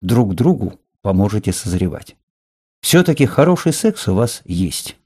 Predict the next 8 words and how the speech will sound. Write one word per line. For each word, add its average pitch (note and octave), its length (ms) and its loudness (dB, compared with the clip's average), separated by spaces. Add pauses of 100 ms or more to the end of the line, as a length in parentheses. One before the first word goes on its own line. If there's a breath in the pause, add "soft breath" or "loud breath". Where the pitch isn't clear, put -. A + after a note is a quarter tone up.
(560)
А G2 120 0
ведь G2+ 220 0
именно F#2 300 2
секс - 520 -4 (520)
является G2+ 640 0
ядром G2 540 0
человеческого E2+ 840 -4
счастья. - 520 -12